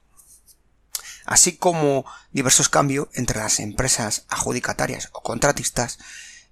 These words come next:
y el gobierno. Se buscaba un sistema integrado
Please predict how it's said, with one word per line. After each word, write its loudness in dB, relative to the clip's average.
y 0
el 2
gobierno. -2
Se 0
buscaba 8
un 8
sistema 6
integrado 4